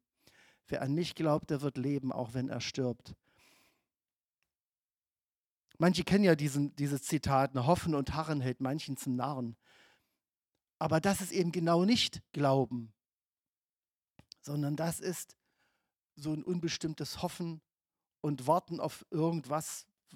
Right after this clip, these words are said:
ja, was man sich selbst einbildet. Der Glaube, den Jesus meint und den ich hier bei diesem Geschenk auch,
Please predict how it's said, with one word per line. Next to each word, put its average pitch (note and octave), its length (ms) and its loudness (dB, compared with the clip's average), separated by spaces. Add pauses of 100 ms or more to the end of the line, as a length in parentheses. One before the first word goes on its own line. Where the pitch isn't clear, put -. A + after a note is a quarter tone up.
(400)
ja, C#3 340 -2
was C3+ 200 -8
man C#3 140 -2
sich B2+ 140 -10
selbst - 320 -4
einbildet. A#2+ 540 -4 (920)
Der D3+ 140 6
Glaube, F3+ 480 8
den F#3 320 2
Jesus F#3 500 2
meint E3+ 580 0 (1700)
und D3+ 180 2
den E3 120 6
ich E3 140 0
hier F3+ 100 4
bei D#3 120 4
diesem D#3+ 240 2
Geschenk F3+ 420 2
auch, D3 340 0